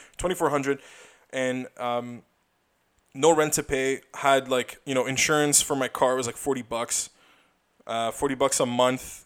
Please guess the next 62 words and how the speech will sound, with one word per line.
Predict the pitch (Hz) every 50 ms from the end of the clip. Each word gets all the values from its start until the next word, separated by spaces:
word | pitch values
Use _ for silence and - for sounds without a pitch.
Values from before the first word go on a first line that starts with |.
| _ _
I | 139
didn't | 123 156 170 165 156
really | 147 156 151 147 135
need | 131 139 151 156
a | 147
car. | - - 147 151 151 143 110
I, | 127 127 120 -
I, | 123 127
I | 117 - 127
lived | 123 120 120 143 151 135 127
right | 123 123 131 147
where | 147 131 131 123
I |
worked. | 120 113 120 131 143 - -
I | 120
coulda | - - 127 117
walked, | 107 110 113 123 139 - - - - - - - - - - _ _ _ _ _
um, | - 107 117 117 117 117 113 113 113 110 107 - - _ _ _ _ _ _ - _ _ _ _ _ _
and, | - 120 123 127
you | 127 120
know, | 110
all | 120 151 170
the | 160 151 147
other | 135 131
garbage, | 107 113 110 104 101 101 101 -
right? | 110 113 117 117 -
So | - - 123 117 117 117 - - _ -
I, | 135 170 196 190 -
I | 135 147
used | 156 160 175 165 - -
to | 156
go | 117 - 131 131 127 120
out, | 120 120 120 -
dude, | 127 123 123 120 - _
and | - 123 123 123 123 - - _ - - _ _ _ _ _ _ _ _
you, | _ 135 143 -
you | 160 151
probably | 143 175 180 196 202 202
were | 180 170 175 170
in | 160
the | 139
same | - - - 160 151
position. | - 127 127 143 - - 131
If, | 139 - - - -
if | 135 - -
you're | 208 180
listening | 160 151 - 147
to | 143 131
this | -
podcast | - 143 135 139 - 156 143 131
still, | - - - 147 143
you | 170 175
know, | 147 139
we're | 156 208 202
in | 175
the | 156 135
infancy | 139 143 - 151 135 - 143 135
stage | - - 147 143
of | 135 131
this | 135 -
whole | - 156 143 135
thing, | - 147 143 143